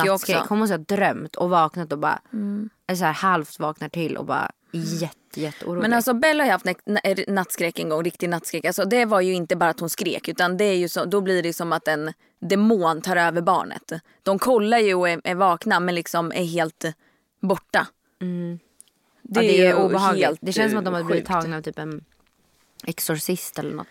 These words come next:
Speaker 1: Ja, men inte, alltså Belle blev ju inte, alltså det var inte så att hon skrek, utan när jag kollade på henne och liksom pratade med henne så var det som att hennes kropp inte var där. Det var nästan som när Louis fick det här anf-, de här anfallen, liksom, att hon är helt,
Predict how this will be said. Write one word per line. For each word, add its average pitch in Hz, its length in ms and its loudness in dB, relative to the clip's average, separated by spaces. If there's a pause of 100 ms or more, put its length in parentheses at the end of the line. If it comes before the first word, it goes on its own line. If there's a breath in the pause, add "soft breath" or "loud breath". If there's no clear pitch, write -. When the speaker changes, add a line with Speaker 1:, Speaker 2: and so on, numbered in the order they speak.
(220 loud breath)
Speaker 1:
Ja, 240 360 6
men 240 180 4
inte, 240 320 2
alltså 233 220 2
Belle 269 320 2
blev 240 220 2
ju 247 60 2
inte, 214 180 0
alltså 208 140 -2
det 214 80 -2
var 240 80 2
inte 233 140 -2
så 240 80 0
att 214 80 -2
hon 196 100 0
skrek, 247 440 -2
utan 175 260 0
när 208 120 2
jag 214 140 4
kollade 254 360 2
på 254 80 -4
henne 190 300 0
och 196 180 2
liksom 190 220 0
pratade 220 420 2
med 262 100 4
henne 175 280 0
så 226 120 -2
var 208 160 4
det 190 80 4
som 190 160 -2
att 180 120 0
hennes 180 200 -2
kropp - 360 -6
inte 175 240 -2
var 175 120 0
där. 190 240 2
Det 196 80 0
var 208 120 2
nästan 190 320 -2
som 180 120 -4
när 180 80 -2
Louis 170 280 0
fick - 200 -8
det 175 80 -2
här 170 100 0
anf-, 170 340 -2
de 175 140 -2
här 175 100 0
anfallen, 170 500 0
liksom, 165 260 -8
att - 80 -8
hon 196 200 -2
är 180 80 0
helt, 175 420 -4